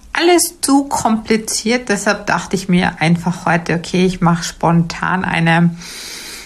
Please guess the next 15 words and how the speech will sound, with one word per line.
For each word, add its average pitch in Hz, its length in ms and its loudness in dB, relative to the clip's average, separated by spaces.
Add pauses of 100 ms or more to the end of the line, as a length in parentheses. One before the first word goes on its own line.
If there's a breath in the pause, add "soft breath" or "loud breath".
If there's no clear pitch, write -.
(140)
Episode. 202 680 0 (1000)
Und, 220 380 4
ähm, 208 480 2 (100)
ja, 247 220 4
erzähle 226 420 2
euch 190 160 0
einfach 170 380 0
ein 165 180 4
bisschen 180 580 2
was 170 380 0
über 170 560 0 (800 loud breath)
Mama 202 360 4
sein, 175 840 2 (400 loud breath)
Schwangerschaft, 180 920 2
denn 175 320 4